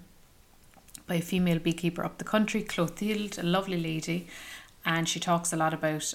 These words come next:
um, men, the patriarchy in beekeeping, basically, because it's, the average is over seventy, um, male and retired. Um, so it makes it a business that is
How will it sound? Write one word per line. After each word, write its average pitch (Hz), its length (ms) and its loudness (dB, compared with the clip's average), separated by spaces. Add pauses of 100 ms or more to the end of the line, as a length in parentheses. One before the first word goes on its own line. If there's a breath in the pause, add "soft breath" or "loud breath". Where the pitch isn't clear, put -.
um, 156 560 -6 (400)
men, 175 560 4 (260)
the - 80 -12
patriarchy 175 680 4
in 160 140 0
beekeeping, 160 500 -2
basically, 160 340 -4
because 160 420 0 (720 loud breath)
it's, - 460 4
the 190 280 2
average 180 640 6
is 170 640 4 (180)
over 175 400 2
seventy, 160 960 0 (560)
um, 156 560 -4 (120)
male 170 680 2 (600 loud breath)
and 165 360 0
retired. 170 760 6 (680 loud breath)
Um, 160 420 0
so 165 600 0 (420)
it - 100 -4
makes 185 440 0
it 175 280 0
a - 60 -6
business 170 500 2
that 160 200 2
is 156 380 0